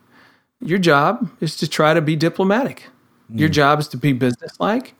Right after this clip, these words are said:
Speaker 1: You don't have to love Afghanistan, but you do need to be diplomatic towards Afghanistan because it has implications for your country.
Speaker 2: That's
Speaker 1: And
Speaker 2: good.
Speaker 1: the war that your children end up being in the middle of, you can make it better or you can make it worse. Try to make it better.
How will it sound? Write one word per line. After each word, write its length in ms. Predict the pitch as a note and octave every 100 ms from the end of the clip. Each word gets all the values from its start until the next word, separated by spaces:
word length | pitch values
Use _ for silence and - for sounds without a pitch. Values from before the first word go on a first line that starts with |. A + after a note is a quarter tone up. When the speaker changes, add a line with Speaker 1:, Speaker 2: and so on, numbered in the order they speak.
| _ _ -
Speaker 1:
You 100 | A#3
don't 140 | B3
have 160 | - -
to 100 | D3+
love 580 | A#2+ D#3+ F3 C3 B2
Afghanistan, 760 | C3+ C3+ - F3 A3 - - - - _ _ _ _ -
but 120 | E3
you 100 | E3
do 220 | C#3+ F#3 G#3
need 140 | F3+
to 80 | D#3+
be 100 | D3+
diplomatic 720 | C#3+ C#3+ C#3 C#3+ F#3+ G#3+ -
towards 400 | - B2 A2 -
Afghanistan 800 | A#2+ A#2 - A2+ G#2+ - A2 C3 D3
because 360 | C3 D3 C3
it 140 | C#3 C3+
has 220 | C#3 C3
implications 680 | C3 C3 - C#3 B2+ A#2+ A2+
for 240 | - B2
your 240 | A2 B2+
country. 600 | B2 - G3+ - - A#2 - -
Speaker 2:
That's 200 | G#2 - -
Speaker 1:
And 180 | B2+ B2+
Speaker 2:
good. 0 |
Speaker 1:
the 80 | B2+
war 400 | B2+ E3 F3+ E3
that 160 | D#3
your 120 | C#3
children 460 | C3+ - C#3+ C#3 B2+
end 260 | B2+ C3 B2
up 220 | B2 -
being 300 | B2 A#2+ A#2+
in 100 | A#2
the 80 | A#2
middle 340 | D3+ G#3 A#2
of, 300 | A2 A#2 A#2+ - - - - - -
you 140 | - C#3+
can 160 | D#3
make 200 | C3+ C3
it 160 | A#2+ A2+
better 260 | C3 C3+ C#3
or 40 |
you 160 | B2+ B2+
can 160 | A#2+
make 200 | A#2 A#2
it 40 | A2+
worse. 300 | A#2 F#3+ D#3 -
Try 220 | D3 D#3
to 80 | E3
make 180 | F3 A3
it 120 | G3
better. 360 | C#4+ D#4 -